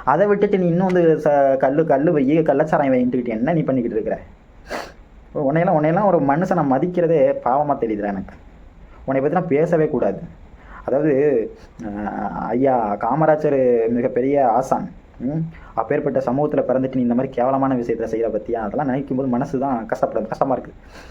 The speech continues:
அவர் வந்து கல்லு, கள்ளுக்கடைகளுக்கு எதிரான போராட்டம் நடத்தியவர், கள்ளுக்கடையை மூடியவர்,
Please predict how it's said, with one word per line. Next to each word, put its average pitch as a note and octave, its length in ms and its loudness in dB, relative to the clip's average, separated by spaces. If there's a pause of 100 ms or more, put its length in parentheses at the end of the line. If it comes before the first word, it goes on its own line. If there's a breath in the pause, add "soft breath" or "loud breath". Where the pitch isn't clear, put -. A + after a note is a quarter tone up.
(380 loud breath)
அவர் D3 240 2
வந்து F3 220 2 (540)
கல்லு, C#3 220 2
கள்ளுக்கடைகளுக்கு D3 580 2
எதிரான D3+ 360 2
போராட்டம் C3+ 360 0
நடத்தியவர், G#2 520 -2 (160)
கள்ளுக்கடையை C#3 500 0
மூடியவர், C3 500 2